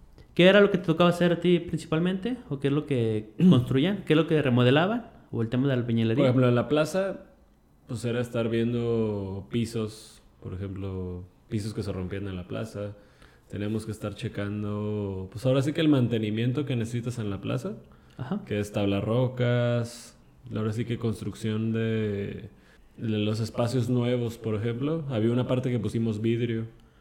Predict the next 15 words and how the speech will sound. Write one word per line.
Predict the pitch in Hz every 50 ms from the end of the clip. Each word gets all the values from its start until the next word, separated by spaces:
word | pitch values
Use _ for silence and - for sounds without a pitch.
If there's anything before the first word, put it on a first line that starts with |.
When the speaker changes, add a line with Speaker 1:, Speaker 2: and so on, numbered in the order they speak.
| - - _ _ -
Speaker 1:
Ajá. | 127 135 156
Speaker 2:
por |
ejemplo, | 92 98 202 104 101
en | 98
la | 98 95
parte | 107 104 - 110
de | 104
atrás | 95 98 104 101 101
de | 98
la | 98 - -
plaza. | 110 113 120 120 - 117 117 117 - - - - - - - - - - - - - - - -
Este, | - - 92 92 - - - - 101
hicimos | 98 95 - 107 107 107 101 -
también | 107 101 101 104 104
muros. | 104 104 110 120 123 123 123 123 123 - - - - - -